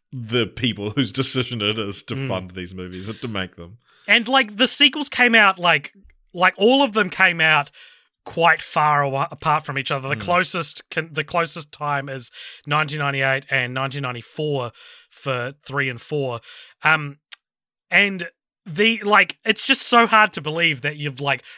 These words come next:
Speaker 2: written one and then they're like, "You know what?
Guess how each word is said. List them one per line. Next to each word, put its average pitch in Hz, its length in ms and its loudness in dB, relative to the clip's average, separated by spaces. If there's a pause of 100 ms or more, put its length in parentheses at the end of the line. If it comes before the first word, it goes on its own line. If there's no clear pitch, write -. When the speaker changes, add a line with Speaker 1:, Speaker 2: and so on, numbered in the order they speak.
(120)
Speaker 2:
written 143 440 -4
one 135 360 -2
and 123 280 -8
then 131 240 -10
they're 127 140 -6
like, 120 320 -8
"You 131 60 -8
know 131 180 -6
what? 131 280 -6